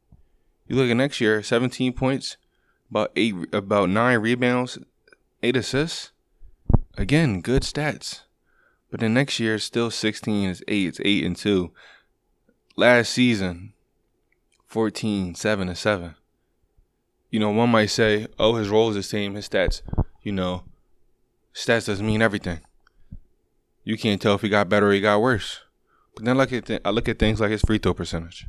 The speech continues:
That if you're a bad free throw shooter and you worked on it, you would get better year by year.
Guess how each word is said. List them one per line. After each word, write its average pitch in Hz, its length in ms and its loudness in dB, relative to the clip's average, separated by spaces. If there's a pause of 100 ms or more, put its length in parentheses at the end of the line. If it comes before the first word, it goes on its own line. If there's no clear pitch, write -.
(1200)
That 98 280 0
if - 160 -4
you're 107 100 8
a 90 40 0
bad 107 260 6
free 117 100 2
throw 101 160 2
shooter 98 220 0
and 98 100 0
you 98 80 -2
worked 107 280 4
on 90 140 0
it, 85 180 -4
you 101 100 0
would 92 120 -2
get 92 140 -2
better 101 180 2
year 95 220 2
by 87 140 2
year. 92 320 -2